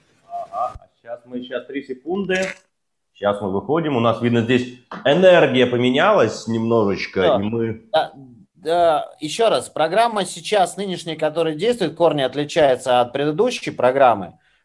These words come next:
Speaker 2: потому что там все было отдано, ты понимаешь, там повесили всю программу не на город, вот главное отличие, которое я услышал. А здесь, а, городской бюджет, б-, а, он, а, являлся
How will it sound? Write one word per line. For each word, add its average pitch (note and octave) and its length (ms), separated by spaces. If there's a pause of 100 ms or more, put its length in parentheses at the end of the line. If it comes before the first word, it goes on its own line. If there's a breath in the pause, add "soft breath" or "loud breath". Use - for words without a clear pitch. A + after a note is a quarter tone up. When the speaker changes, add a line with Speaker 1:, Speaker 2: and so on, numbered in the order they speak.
Speaker 2:
потому C3+ 380
что E3 160
там F3+ 400
все F3+ 220
было D#3+ 240
отдано, D#3 420
ты D3 80
понимаешь, D#3+ 460
там E3 240
повесили D#3+ 560
всю D3+ 160
программу D3+ 420
не D3+ 140
на D#3 160
город, F#3+ 280
вот C3+ 140
главное D#3+ 360
отличие, F#3+ 340
которое D3+ 240
я D3+ 80
услышал. C#3 500 (600 soft breath)
А C3+ 400
здесь, G3+ 440
а, D3 460
городской E3+ 480
бюджет, F3+ 500 (320)
б-, - 400 (160)
а, D#3 440
он, F3 320
а, D3 160
являлся D3+ 440